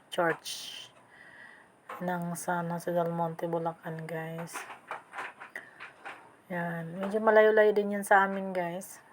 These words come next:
Sa bahay mula dun sa bahay namin. So, yun na, guys. Malapit na mag-start ang misa.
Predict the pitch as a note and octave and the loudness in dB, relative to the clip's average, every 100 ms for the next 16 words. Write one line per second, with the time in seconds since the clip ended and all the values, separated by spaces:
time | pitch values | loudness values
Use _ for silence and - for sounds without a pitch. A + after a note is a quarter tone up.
0 | - - - _ G3+ F#3+ F#3+ F#3+ F#3+ F#3 | -20 -20 -20 _ 4 8 8 6 0 2
1 | F#3 F3+ F3+ F#3 F3+ F3 E3 D#3 D#3 - | 2 0 0 2 2 2 -2 -4 -14 -16
2 | - - - - - - - - _ _ | -14 -14 -16 -20 -16 -12 -12 -14 _ _
3 | - - _ _ - F#3+ G#3 A3 G#3 A3 | -16 -16 _ _ -6 -2 2 8 10 10
4 | G#3+ A3 F#3+ F#3+ F#3+ F#3+ - F#3+ F#3 F3+ | 6 -10 -2 4 4 4 0 4 4 2
5 | - G3 F#3 F#3+ F#3 F3+ F3 F3 F3 G#3 | 2 6 6 6 4 2 -2 -2 -2 -2
6 | A#3 - F#3+ F#3 G3 | 0 6 8 8 4